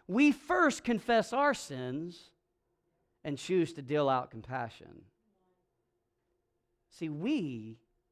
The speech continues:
we can be unafraid of the darkness because we know that Advent begins in the dark.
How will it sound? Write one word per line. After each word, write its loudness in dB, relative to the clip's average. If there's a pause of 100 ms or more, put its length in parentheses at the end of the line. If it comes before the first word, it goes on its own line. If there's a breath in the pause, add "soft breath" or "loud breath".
(680)
we -4
can 0
be 0
unafraid 0
of -6
the -12
darkness -2
because -14
we -6
know -2
that -6
Advent -6
begins -8
in -12
the -14
dark. -10